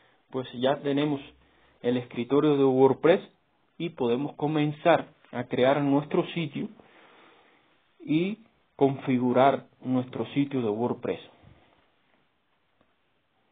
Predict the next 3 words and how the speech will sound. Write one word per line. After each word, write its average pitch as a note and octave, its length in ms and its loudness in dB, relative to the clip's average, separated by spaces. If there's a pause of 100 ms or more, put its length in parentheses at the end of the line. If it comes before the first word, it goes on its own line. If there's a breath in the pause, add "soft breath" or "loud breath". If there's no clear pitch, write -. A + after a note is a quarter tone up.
(1600)
Vamos C3+ 280 -4 (1300)
a B2 120 -12
modo B2+ 540 -6